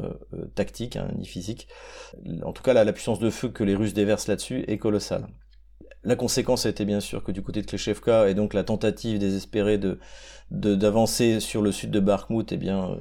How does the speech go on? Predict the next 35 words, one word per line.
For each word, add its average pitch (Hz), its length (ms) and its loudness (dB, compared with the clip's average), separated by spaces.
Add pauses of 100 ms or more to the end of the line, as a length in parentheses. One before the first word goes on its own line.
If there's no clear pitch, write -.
(120)
s'essouffle, 139 600 -2 (240)
euh, 95 80 -4
puisque - 320 -10
les 117 240 4
forces 98 240 -4
de 95 120 0
l'otan 92 280 0
sont 110 160 -4
obligées 95 240 -2
d'aller 95 280 -2 (260)
en 110 100 2
renfort 104 380 2
du 101 100 -2
côté 113 360 0
d'A 104 160 2
V 101 40 0
D 104 120 -2
I 101 120 2
F - 60 -12
K. - 100 -8 (720)
Donc, 104 300 -4
euh, 87 240 -6 (580)
du 104 240 -6
côté 113 640 2 (340)
du 90 420 -4
nord 110 280 6
de 98 60 0
Bakhmout, 101 340 0
c'est 92 140 -4
pareil, 101 380 2
il 120 100 -4
se - 60 -18
passe 92 160 -4
plus 95 200 -8
rien, 110 540 2